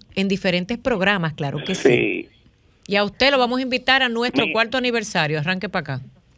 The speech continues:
Speaker 2: Mire algo que le voy a decir. Y decir que R C C Media,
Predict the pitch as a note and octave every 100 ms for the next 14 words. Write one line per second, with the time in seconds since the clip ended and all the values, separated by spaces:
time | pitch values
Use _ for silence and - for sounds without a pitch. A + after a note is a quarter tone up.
0 | - A#2 C#3+ E3 F3+ F3+ E3+ D#3 C#3+ C3+
1 | B2+ B2+ B2+ C3 C3 C3+ - G#2 F#2+ -
2 | - - - A2+ C3 C3 - E3 D3+ -
3 | C#3 B2+ A#2+ A2+ G#2+ G#2 - _ - -
4 | _ _ _ _ _ _ _ _ _ _
5 | A2+ C#3 E3+ D#3 D3+ C#3 - C#3+ C3+ C3
6 | B2 A2 G2 G2 G2 F#2